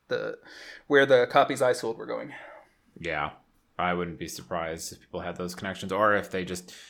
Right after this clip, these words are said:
Speaker 2: are aware, you know, people who, speculators basically, saw the, heard us talk about it, saw it moving somewhere else, and decided to scoop a couple of copies up for themselves.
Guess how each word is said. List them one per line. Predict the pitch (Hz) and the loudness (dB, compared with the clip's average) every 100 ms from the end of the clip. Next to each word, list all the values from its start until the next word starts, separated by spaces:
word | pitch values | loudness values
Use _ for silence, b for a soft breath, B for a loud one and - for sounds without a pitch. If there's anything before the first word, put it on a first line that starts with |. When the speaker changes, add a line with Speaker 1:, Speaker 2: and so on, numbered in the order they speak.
| B B - | B B 0
Speaker 2:
are | 107 101 | 4 4
aware, | 98 107 104 104 | 4 4 4 2
you | 101 | 0
know, | 92 | -4
people | 90 104 90 | -4 -6 -6
who, | 95 87 76 - _ _ _ _ _ _ _ _ _ _ _ | -4 -4 -8 -14 _ _ _ _ _ _ _ _ _ _ _
speculators | - 120 110 98 90 90 | -2 0 0 -2 -2 -4
basically, | 92 87 - 92 92 - _ _ | -4 -6 -6 -8 -8 -12 _ _
saw | - 98 90 | -8 -4 -2
the, | 85 82 87 - _ b b | -2 -6 -6 -12 _ b b
heard | b 107 | b 0
us | 104 - | 0 2
talk | 104 98 | 0 0
about | 92 95 95 | 0 2 2
it, | 95 - | 0 -2
saw | - 92 | -2 -2
it | 90 | -2
moving | 92 90 | -4 -6
somewhere | 90 90 85 | -6 -4 -2
else, | 87 95 | -2 -4
and | 87 | -8
decided | 82 85 82 80 71 | -6 -4 -6 -8 -10
to | 82 80 87 _ _ b b b | -8 -8 -10 _ _ b b b
scoop | - - 101 | -16 -8 -8
a | 92 | -8
couple | 98 90 92 | -10 -6 -2
of | 90 90 | -2 -4
copies | - 92 90 | -6 -6 -6
up | 87 - | -10 -10
for | 92 | -10
themselves. | 92 90 95 95 95 - | -10 -4 -4 -4 -8 -16